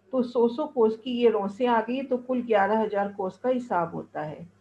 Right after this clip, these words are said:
तो दस हजार आठ, लगभग तीन हिस्से हुए। ये जो अद्बीज का कुंड है, इनके तीन हिस्से हुए। दो हिस्सों में तो वन और मोहलातें आ गई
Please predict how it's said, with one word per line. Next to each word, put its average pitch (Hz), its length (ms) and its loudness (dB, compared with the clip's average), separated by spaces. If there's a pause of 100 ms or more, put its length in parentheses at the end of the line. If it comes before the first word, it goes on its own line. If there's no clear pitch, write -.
(480)
तो 240 80 0
दस 269 400 2
हजार 269 280 4
आठ, 190 360 2 (120)
लगभग 262 400 2
तीन 311 260 0
हिस्से 240 280 2
हुए। 170 200 0
ये 175 160 0
जो 233 140 2
अद्बीज 214 420 -2
का 269 180 2
कुंड 208 300 -2
है, 220 300 -2 (540)
इनके 247 320 2
तीन 277 380 -4
हिस्से 240 300 0
हुए। 240 260 0
दो 214 280 2
हिस्सों 269 360 -2
में 269 240 0
तो 302 240 -4 (1040)
वन 240 400 0 (300)
और 226 160 2
मोहलातें 208 580 0
आ 262 140 2
गई 285 240 -4